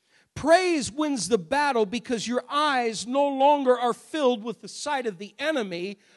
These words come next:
but with the sight of the Lord, with how great God is. It's no longer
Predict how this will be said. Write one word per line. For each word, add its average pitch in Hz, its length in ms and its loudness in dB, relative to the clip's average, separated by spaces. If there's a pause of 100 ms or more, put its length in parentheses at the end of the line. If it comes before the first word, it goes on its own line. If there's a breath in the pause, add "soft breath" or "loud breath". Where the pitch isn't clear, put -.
(140 soft breath)
but 233 200 -6
with 226 220 -8
the 226 100 -4
sight 262 680 -4
of 202 140 -10
the 220 100 0
Lord, 202 460 0 (560 soft breath)
with 240 160 0
how 269 240 0
great 277 540 6
God 240 280 0
is. 226 400 0
It's 254 240 -4
no 302 220 6
longer 311 680 8